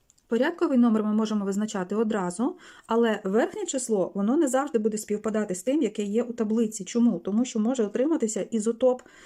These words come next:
про який у таблиці не сказано. Тож ми маємо двісті вісімнадцять відняти чотири.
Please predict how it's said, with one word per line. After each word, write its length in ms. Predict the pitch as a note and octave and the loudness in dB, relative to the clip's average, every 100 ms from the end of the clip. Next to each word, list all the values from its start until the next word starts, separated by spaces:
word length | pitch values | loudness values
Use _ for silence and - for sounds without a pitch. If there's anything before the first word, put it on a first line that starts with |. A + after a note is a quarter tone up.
| - - | -20 -10
про 140 | - A3+ | 0 2
який 300 | G#3+ A3+ G#3+ | 2 0 0
у 40 | |
таблиці 440 | G#3+ G3+ A3+ B3+ | 0 0 -2 0
не 120 | B3+ A#3+ | 2 2
сказано. 540 | - A#3 F#3 - - - | 0 -2 -2 -6 -10 -12
Тож 180 | - G3+ | -6 -2
ми 100 | G#3+ | 2
маємо 320 | A3+ A3+ G#3 | 4 2 0
двісті 380 | G3 A3+ A#3 A#3+ | 0 2 0 0
вісімнадцять 760 | F#3+ - F#3 F3+ G#3 - E4+ - | -6 -6 -4 -2 -4 -2 -4 -4
відняти 540 | G#3 A3 G3 G3+ G#3 A3+ | -4 -2 0 -4 -4 -4
чотири. 580 | - A#3+ B3+ G#3+ E3 | -4 -2 0 0 -2